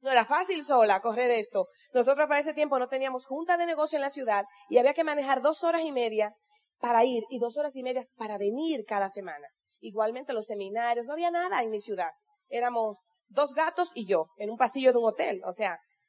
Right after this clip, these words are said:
no había nada en ese momento. Y cuando me lanzo para aquella ciudad, el hombre te-, el hombre viene y da a la junta de negocios y cuando termina, ah,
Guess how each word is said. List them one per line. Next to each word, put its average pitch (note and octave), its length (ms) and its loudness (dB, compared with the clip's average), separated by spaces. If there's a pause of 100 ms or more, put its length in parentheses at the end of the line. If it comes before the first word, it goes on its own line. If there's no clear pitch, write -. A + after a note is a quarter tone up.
no A#3+ 140 0
había D#4+ 220 2
nada C4+ 240 0
en G3+ 100 -2
ese G#3+ 180 -8
momento. F3+ 420 -8 (760)
Y C#4 180 -10
cuando B3+ 440 -2
me C4+ 220 4
lanzo C#4+ 340 2
para E4 200 0
aquella D#4 240 -2
ciudad, C4 360 4 (880)
el A#3 180 2
hombre C4 200 2
te-, D4 180 2 (100)
el B3 180 2
hombre C#4+ 220 2
viene D4+ 240 0
y A#3+ 40 0
da A#3 120 8
a B3+ 60 10
la C4+ 80 8
junta D4 260 0
de C#4+ 80 0
negocios C4 400 0
y B3+ 60 -8
cuando C#4 280 0
termina, C4+ 520 0 (240)
ah, - 140 -2